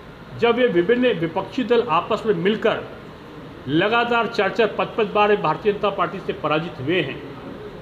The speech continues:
तो इन्हें जातिवाद याद आ रहा है, जाति के सम्मेलन याद आ रहे हैं, संप्रदायवाद याद आ रहा है और ये तालिबानी सोच का समर्थन करने वाले लोगों से भी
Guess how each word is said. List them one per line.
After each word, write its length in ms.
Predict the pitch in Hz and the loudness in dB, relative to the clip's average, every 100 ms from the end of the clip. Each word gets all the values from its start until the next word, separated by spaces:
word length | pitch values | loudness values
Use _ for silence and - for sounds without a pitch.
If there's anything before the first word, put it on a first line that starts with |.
| - - - - - - - - | -16 -16 -16 -18 -18 -20 -6 2
तो 100 | 202 | 4
इन्हें 220 | 214 214 | 4 2
जातिवाद 680 | - 190 180 254 240 220 196 | 2 2 2 2 4 4 2
याद 220 | 170 156 | 2 2
आ 120 | 135 | -2
रहा 140 | 117 | -2
है, 100 | 101 - - - - - - - - - - - | -8 -12 -18 -20 -20 -20 -20 -20 -18 -18 -6 0
जाति 300 | 202 202 254 | 0 0 -2
के 160 | 240 | 0
सम्मेलन 600 | - 208 196 196 233 240 | 0 0 2 4 4 4
याद 280 | 220 180 151 | 4 2 2
आ 100 | 131 | -4
रहे 100 | 117 | -6
हैं, 80 | 101 - - - - - - - - - 269 | -10 -14 -16 -16 -18 -18 -16 -16 -16 -10 -2
संप्रदायवाद 840 | 233 202 202 220 247 262 254 240 208 | 0 0 2 4 4 6 6 6 4
याद 200 | 202 175 | 4 2
आ 120 | 147 | 0
रहा 140 | 131 117 | -2 -6
है 100 | - - - - - - - - - - 139 | -8 -14 -16 -18 -18 -18 -18 -18 -16 -14 -2
और 160 | 190 185 | 0 2
ये 300 | 220 233 262 - - | 4 4 4 0 0
तालिबानी 540 | 190 233 269 262 269 | 2 2 4 4 2
सोच 460 | - - 240 247 - - - 170 170 170 170 - - - - 233 | 0 2 4 2 -2 -10 -12 -12 -10 -10 -12 -12 -12 -12 -6 0
का 160 | 247 | 0
समर्थन 640 | 240 - 202 214 226 262 | 0 0 2 2 2 0
करने 280 | 247 240 240 | 2 0 2
वाले 220 | 247 247 | 4 4
लोगों 400 | 247 220 226 247 | 4 6 6 6
से 140 | 254 190 | 6 6
भी 240 | - - | 6 4